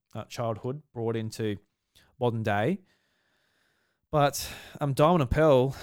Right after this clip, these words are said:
they just, they made it look worse, and, um, that was kind of it.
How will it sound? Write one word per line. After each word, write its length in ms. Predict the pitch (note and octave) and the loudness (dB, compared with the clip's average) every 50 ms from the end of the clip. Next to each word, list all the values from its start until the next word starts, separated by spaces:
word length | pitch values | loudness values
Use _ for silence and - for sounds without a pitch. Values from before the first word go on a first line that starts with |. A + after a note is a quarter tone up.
| - - - | -18 -16 -4
they 140 | - D3 C#3+ | -2 -2 0
just, 440 | C3+ C#3 B2+ - - - - - _ | 0 -2 -4 -4 -8 -12 -16 -10 _
they 100 | - C3+ | -4 0
made 200 | C#3 D#3+ F3+ F3 | 2 2 2 2
it 80 | C#3+ A#2 | 2 2
look 280 | C3+ E3 F#3+ F3+ - | 2 2 0 0 0
worse, 720 | - C3+ C#3 D#3+ G3 A3+ A#3 - - - - - - - - - | 0 2 4 4 4 4 2 0 -4 -8 -10 -10 -12 -12 -12 -8
and, 420 | C#3 C#3+ C#3+ D3 C#3+ D3 D3 C#3+ - - - - _ _ _ _ _ _ _ _ _ _ - | -4 -2 -2 -2 -2 -2 -4 -6 -8 -12 -20 -20 _ _ _ _ _ _ _ _ _ _ -10
um, 480 | - C#3 C#3 C#3+ C#3+ D3 D3 D3 D3 C#3 - - _ _ _ _ _ _ _ _ _ _ _ _ _ _ _ | -6 -4 -2 -2 -2 -2 -4 -4 -6 -8 -10 -16 _ _ _ _ _ _ _ _ _ _ _ _ _ _ _
that 100 | E3+ F3 | -10 -8
was 120 | - E3+ | -8 -6
kind 200 | - - F#3 F#3 | -2 0 0 2
of 120 | F3+ D3 F3+ | 2 2 0
it. 240 | B3+ D#4 - - | -2 -2 -4 -8